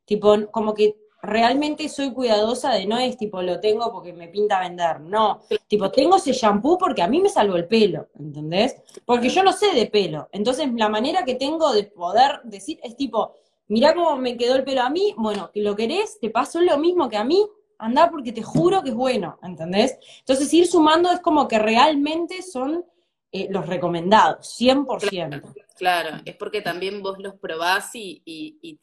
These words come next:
Speaker 2: y experimentás en vos, ¿no?
Speaker 1: En mí, obvio, cien por ciento.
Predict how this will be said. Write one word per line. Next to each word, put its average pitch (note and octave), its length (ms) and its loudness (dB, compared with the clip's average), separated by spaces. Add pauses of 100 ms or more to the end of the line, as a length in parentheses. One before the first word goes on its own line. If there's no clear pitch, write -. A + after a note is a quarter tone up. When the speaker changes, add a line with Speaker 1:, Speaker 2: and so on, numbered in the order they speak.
Speaker 2:
y D#3+ 220 -14
experimentás G3 840 -6
en F#3+ 160 -8
vos, B3 380 -2
¿no? F#3 380 -14 (120)
Speaker 1:
En B3+ 240 2
mí, A#3+ 440 0
obvio, F#3 600 4
cien G3+ 240 -10
por A#3 160 -8
ciento. E3+ 600 -8